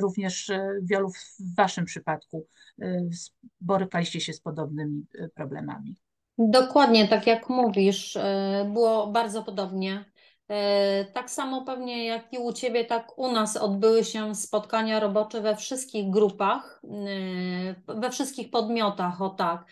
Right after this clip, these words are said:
Speaker 2: Następnie, e, na, na tych, e, w tych grupach ustalali on-, oni, oni, tak, e, te pojedyncze grupy ustalały cele. Potem spotykały się, e, spotykali się liderzy tych, e, podmiotów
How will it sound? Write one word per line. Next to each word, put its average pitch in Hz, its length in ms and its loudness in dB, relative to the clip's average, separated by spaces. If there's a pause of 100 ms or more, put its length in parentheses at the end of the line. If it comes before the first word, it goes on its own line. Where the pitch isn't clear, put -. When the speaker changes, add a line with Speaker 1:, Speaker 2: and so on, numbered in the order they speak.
(360)
Speaker 2:
Następnie, 247 880 -2
e, 220 760 2
na, 226 280 -2
na 226 320 -6
tych, 226 220 -4
e, - 160 -6 (760)
w - 180 -20
tych 240 140 -2
grupach 240 420 0
ustalali 254 600 0
on-, 233 320 -4 (100)
oni, 208 440 0 (140)
oni, 196 340 -2
tak, 202 280 -2
e, 214 140 -2 (120)
te 226 80 -6
pojedyncze 220 560 -2
grupy 202 280 -2
ustalały 214 560 4
cele. 202 520 -2 (500)
Potem 262 340 0
spotykały 240 840 0
się, 190 520 -4
e, 196 180 -2
spotykali 247 520 -4
się 214 240 -4
liderzy 220 640 4
tych, 185 360 -6
e, 180 280 -6
podmiotów 208 880 0